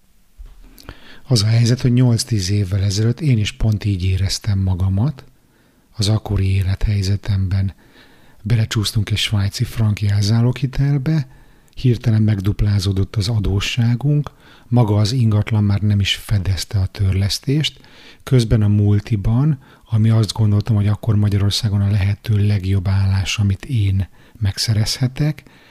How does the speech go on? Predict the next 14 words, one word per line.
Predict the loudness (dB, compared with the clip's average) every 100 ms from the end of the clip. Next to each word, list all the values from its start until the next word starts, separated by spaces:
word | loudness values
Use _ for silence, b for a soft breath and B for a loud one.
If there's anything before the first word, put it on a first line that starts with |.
| B
iszonyat | -4 -4 0 2 2 0
boldogtalan | 0 0 0 0 2 2 2
voltam, | 2 0 0 2 0 B B B
ki | 0 0
voltam | 4 2 2 0
égve, | 2 0 0 0 -2
folyamatos | 0 2 2 0 -2
pánikrohamaim | -2 -2 0 0 0 0 2 2 2 0 0
voltak, | 0 -2 -2 -4 -4 B B B B B
és | -4 -2
egyszerűen | -2 -2 0 2 2 2 -2 b b b b b b -2
nem | 2 4 4
láttam | 2 2 -2 -2 0
azt, | 2 2 -2 -8